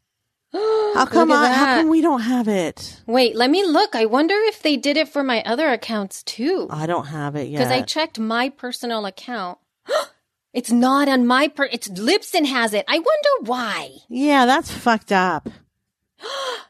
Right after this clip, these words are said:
Speaker 1: She Podcast also doesn't have it. So only the Libsyn account has it.
Speaker 2: I wonder if that's because you have to have a certain amount of followers, I guess.
Speaker 1: Maybe. Yeah, 'cause Libsyn has, um, thirteen,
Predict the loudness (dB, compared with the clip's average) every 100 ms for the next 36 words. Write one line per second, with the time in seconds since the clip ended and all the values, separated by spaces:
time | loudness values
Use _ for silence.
0 | _ -8 -2 0 0 2 2 0 0 -2
1 | -2 0 0 0 0 0 0 -2 -2 0
2 | 2 0 -2 -2 0 0 2 2 0 0
3 | -4 -2 -2 -2 -4 -4 -4 -4 -4 -6
4 | -4 -2 0 2 2 2 2 2 2 0
5 | -2 -2 -4 -6 -6 -2 0 0 -2 -4
6 | -2 -4 -2 0 0 0 0 2 4 4
7 | 2 -2 -12 _ _ 0 2 2 0 0
8 | 0 -2 -4 -16 -18 -12 -2 0 0 -2
9 | -6 -16 -20 -20 _ _ _ _ _ _
10 | _ _ _ _ -10 -6 -4 -2 0 2
11 | 0 0 0 0 0 0 -2 -2 0 0
12 | 0 -4 -4 -2 -2 -4 0 0 0 -6
13 | -4 -2 0 0